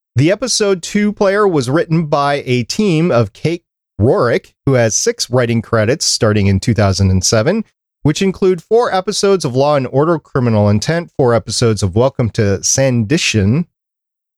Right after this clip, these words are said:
three episodes of Emma Approved, twenty episodes of The Lizzie Bennett Diaries, seven episodes of The Librarians, and three episodes of Cloak and Dagger. I would think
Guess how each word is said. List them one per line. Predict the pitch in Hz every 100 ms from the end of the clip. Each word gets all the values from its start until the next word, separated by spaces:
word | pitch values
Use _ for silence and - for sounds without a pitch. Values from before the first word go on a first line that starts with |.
| -
three | 165
episodes | 180 170 - 175 160
of | 120 95 - -
Emma | 190 165 147
Approved, | 131 - 139 143 170 190 - _
twenty | - 208 214
episodes | 196 180 185 180 180 175 160 -
of | 143 135
The | 123 123
Lizzie | 117 135 147 156
Bennett | 107 117 139 139
Diaries, | 139 139 147 151 147 139
seven | 135 120
episodes | 113 110 - 110 104
of | - 104
The | 101
Librarians, | 95 98 117 123 123 120
and | 101
three | - 165
episodes | 151 135 - 131 113
of | 98
Cloak | 139 131
and | 120
Dagger. | 117 120 123 117
I | 120 113
would | 107 120
think | 98 151 135